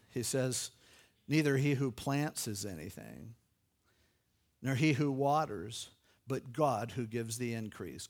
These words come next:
God gives the increase. He's the one that makes it work. He's the one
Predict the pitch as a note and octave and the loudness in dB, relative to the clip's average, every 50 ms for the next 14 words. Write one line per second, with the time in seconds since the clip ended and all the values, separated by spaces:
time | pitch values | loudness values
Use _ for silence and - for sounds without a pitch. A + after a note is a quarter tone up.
0 | - A#2+ A2+ A2 - D3 C#3 C#3 C#3+ C#3+ C#3 C3+ - - - _ _ - C#3 C3+ | -14 -14 -6 -2 0 2 2 2 2 0 -2 -6 -10 -20 -20 _ _ -6 -4 -2
1 | B2+ B2+ B2+ A#2+ - - - _ _ - - - B2+ B2+ C3 C3 C3 C3 A#2 - | -2 -2 -4 -6 -8 -8 -10 _ _ -8 -4 -2 -2 0 0 0 0 -2 -2 -2
2 | - B2 B2 B2 A#2+ - - - - C#3 C#3 C#3 C#3+ C3+ C3 - C3 B2+ A#2+ A2+ | 0 0 0 0 0 -2 -2 -2 0 0 2 2 0 -2 -2 -4 -4 -4 -4 -4
3 | A#2+ B2 B2 B2+ B2 B2 - - _ _ _ _ - - - B2 A#2+ A#2 A2+ A#2 | -4 -4 -4 -4 -6 -6 -8 -12 _ _ _ _ -12 -8 -6 -6 -6 -6 -6 -6
4 | - - - - G#2 G#2 G2+ G2+ G2 G#2+ G#2+ - _ _ - - _ _ _ _ | -8 -8 -8 -8 -8 -6 -6 -6 -6 -8 -10 -12 _ _ -20 -20 _ _ _ _
5 | _ _ _ _ _ - - D#3 D#3 D#3+ F3 E3+ D3+ D#3 D#3+ C3+ B2+ B2+ C3 C#3 | _ _ _ _ _ -4 -2 0 2 2 2 0 0 -2 -4 -4 -2 -2 -2 0
6 | C#3+ C#3+ | -2 -2